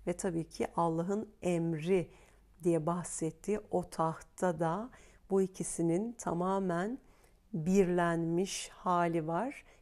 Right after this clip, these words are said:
Bir denge unsuru var orada ve o dengede ne siyah beyaza karışıyor ne de beyaz siyaha karışıyor. İkisi de tam bir denge halinde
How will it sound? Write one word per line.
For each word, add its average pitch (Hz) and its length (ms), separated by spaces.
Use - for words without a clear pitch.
Bir 175 380
denge 175 380
unsuru 233 540
var 240 140
orada 233 500
ve 185 120
o 277 180
dengede 180 800
ne 247 360
siyah 190 420
beyaza 165 540
karışıyor 240 800
ne 180 240
de 208 340
beyaz 175 480
siyaha 190 580
karışıyor. 180 720
İkisi 196 440
de 220 400
tam 214 600
bir 202 640
denge 185 440
halinde 170 1000